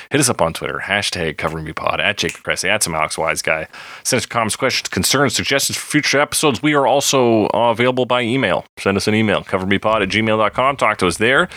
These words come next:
Be sure to rate and review us. We're on Spotify, Stitcher, Google Podcasts, Apple Podcasts, your favorite podcasting app.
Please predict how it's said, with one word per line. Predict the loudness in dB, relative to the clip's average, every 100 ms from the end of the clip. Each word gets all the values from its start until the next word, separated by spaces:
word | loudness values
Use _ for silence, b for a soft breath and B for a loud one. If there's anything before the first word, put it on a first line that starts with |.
| B B
Be | 0
sure | 2 2
to | 2
rate | 2 2
and | 0
review | 2 0
us. | 0 -2
We're |
on | -2
Spotify, | 0 0 0 -2 -2
Stitcher, | -2 -2 -2
Google | -4 -6 -6
Podcasts, | -4 -4 -2 -4 -2
Apple | -6 -6
Podcasts, | -2 -2 -2 -6 -4
your | -2 0
favorite | 0 -2 -2
podcasting | -8 -6 -8 -8 -6 -6
app. | -6